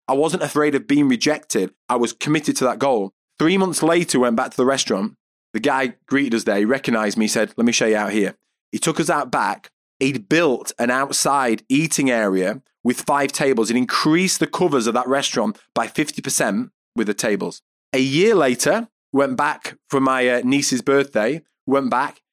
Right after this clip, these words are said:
He says, "You've got to come and see this now." He's got an outdoor bar outside. He's got a stage area, double the size of his dining area. And I like to think that I was the person that sparked that off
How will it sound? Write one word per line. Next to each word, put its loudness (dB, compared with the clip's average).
He -2
says, -2
"You've -2
got 2
to 2
come -2
and 0
see 0
this -2
now." -4
He's -4
got 0
an -14
outdoor 0
bar 2
outside. 0
He's 0
got 0
a -2
stage 0
area, 2
double 2
the 0
size 0
of -2
his 2
dining 2
area. 0
And 0
I 2
like 0
to -6
think -4
that -2
I 2
was 2
the -4
person 2
that -2
sparked 0
that -2
off 0